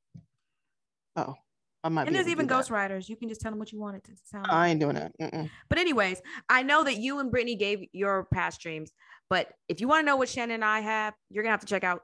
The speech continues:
Speaker 2: our next episode because we're running out of time.
Speaker 1: Aw.
Speaker 2: So,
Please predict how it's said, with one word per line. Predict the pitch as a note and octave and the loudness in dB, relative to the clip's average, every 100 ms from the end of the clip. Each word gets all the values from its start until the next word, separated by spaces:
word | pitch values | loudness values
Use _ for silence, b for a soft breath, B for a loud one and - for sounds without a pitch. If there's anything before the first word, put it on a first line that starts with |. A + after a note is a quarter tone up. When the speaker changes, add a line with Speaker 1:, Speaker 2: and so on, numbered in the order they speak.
| _ _ _ _ _ | _ _ _ _ _
Speaker 2:
our | F3 | -2
next | F3 E3 - | 0 -2 -4
episode | D#3+ F3 F#3 F#3 G3+ _ | -6 -6 -8 -8 -10 _
because | - E3 D#3+ | -12 -8 -6
we're | |
running | D#3 D#3 D#3 | -4 -6 -6
out | |
of | D#3+ | -8
time. | F3 F3 E3 E3+ _ _ _ _ _ _ _ _ _ - | -10 -10 -12 -20 _ _ _ _ _ _ _ _ _ 0
Speaker 1:
Aw. | F3+ D3 - | 4 4 0
Speaker 2:
So, | - | -6